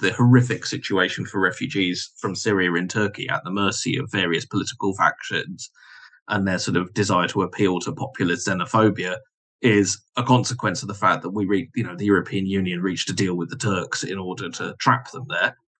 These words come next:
'cause they didn't want to, you know, have, accept them into Europe. And also look at places like Denmark,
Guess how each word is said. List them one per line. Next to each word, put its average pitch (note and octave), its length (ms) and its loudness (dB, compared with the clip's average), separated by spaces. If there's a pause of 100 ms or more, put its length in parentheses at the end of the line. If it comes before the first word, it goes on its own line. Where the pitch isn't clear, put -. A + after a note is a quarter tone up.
'cause - 100 -20
they F#2 160 -2
didn't F2+ 340 -2
want F2+ 240 -4
to, F2+ 320 -2 (140)
you A2 120 -4
know, F2+ 360 -6 (240)
have, G#2+ 240 0
accept - 340 -2
them G2 100 -4
into F2+ 220 -2
Europe. A#2+ 300 6 (480)
And D3 120 6
also B2 400 4
look B2 220 4
at G#2+ 120 -4
places C3+ 220 2
like B2+ 220 -2
Denmark, B2 520 0